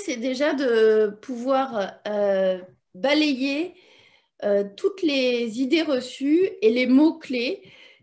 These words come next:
qui, au final, n'ont pas beaucoup de sens et que on va souvent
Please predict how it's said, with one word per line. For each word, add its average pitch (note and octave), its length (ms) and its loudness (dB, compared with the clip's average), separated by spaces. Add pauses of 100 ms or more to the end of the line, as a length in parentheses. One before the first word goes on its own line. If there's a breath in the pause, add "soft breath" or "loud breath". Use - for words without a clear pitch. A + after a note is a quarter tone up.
(120)
qui, D#4+ 220 2
au C#4+ 140 0
final, C#4 480 2
n'ont A#3 180 -2
pas C#4 180 0
beaucoup B3 320 -6
de G#3+ 60 -14
sens E4 640 -2
et D4 220 -2
que E4 420 -2
on A#3+ 120 -4
va C#4 180 0
souvent D4 560 -2